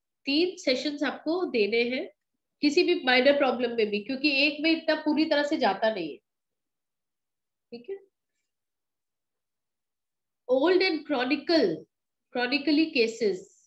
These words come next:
need between five to twenty-one sittings। जो chronic diseases होती है ना, जैसे अगर कोई आपके पास cancer patient आता है और वो ये बोलता है कि भाई healing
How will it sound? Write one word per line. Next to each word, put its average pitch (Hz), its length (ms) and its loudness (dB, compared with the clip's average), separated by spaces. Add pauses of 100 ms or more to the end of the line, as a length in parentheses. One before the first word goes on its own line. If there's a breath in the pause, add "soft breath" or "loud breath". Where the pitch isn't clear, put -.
(160)
need 254 400 -2
between 277 480 -4 (640)
five 262 320 0
to 320 100 0
twenty-one 240 640 -6
sittings। - 800 -12 (1400)
जो 233 120 -2
chronic 254 360 4
diseases 262 460 0
होती 247 220 -2
है - 40 -4
ना, 359 120 0
जैसे 277 240 -2
अगर 262 240 -2
कोई 269 220 -2
आपके 233 260 -2
पास 254 220 -2
cancer 214 380 -2
patient 226 400 -4
आता 175 280 -2
है 180 240 -4
और 202 240 -2
वो 226 80 2
ये 247 160 0
बोलता 208 360 0
है 208 160 0
कि - 140 -10
भाई 233 420 -4
healing 233 520 -6